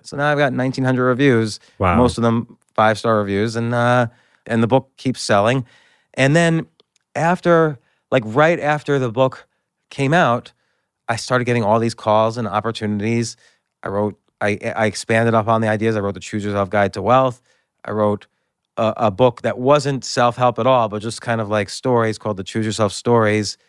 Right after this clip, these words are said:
Speaker 1: which in retrospect was a bad title 'cause it was more of a literary story
Speaker 2: Yeah.
Speaker 1: book. I should have
Speaker 2: But so, like, you're careful to say, like, "Hey, I didn't want this to be the self-help book." And what's that distinction?
Speaker 1: Well, I think,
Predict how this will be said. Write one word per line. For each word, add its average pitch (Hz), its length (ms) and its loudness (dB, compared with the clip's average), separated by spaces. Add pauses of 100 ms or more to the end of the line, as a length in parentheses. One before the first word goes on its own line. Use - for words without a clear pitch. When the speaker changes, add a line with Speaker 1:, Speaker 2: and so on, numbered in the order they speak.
(240)
Speaker 1:
which 117 200 -6
in 120 100 0
retrospect 120 540 0
was 101 80 -6
a 104 60 -6
bad 104 220 2
title 101 300 0
'cause 95 180 -10
it 104 60 -6
was 92 140 -10
more 104 320 0
of 98 80 0
a 95 140 0
literary 101 720 0 (280)
story 127 460 2
Speaker 2:
Yeah. 110 60 0
Speaker 1:
book. 104 320 -2 (380)
I - 40 -20
should 104 180 -4
have 95 160 -8 (180)
Speaker 2:
But 147 300 4
so, 151 160 4
like, 143 240 2
you're 135 220 2
careful 127 340 2
to 104 200 -2 (120)
say, 110 360 2
like, 101 240 0
"Hey, 110 200 4
I 104 100 4
didn't 101 300 0
want 98 240 0
this 95 180 -4
to - 120 -12
be 95 120 -4
the 90 240 -6
self-help 95 560 0
book." - 320 -8
And 95 260 -2
what's 117 200 2
that 98 180 0
distinction? 92 600 -8 (600)
Speaker 1:
Well, 190 360 2 (560)
I 156 80 0
think, 202 500 -2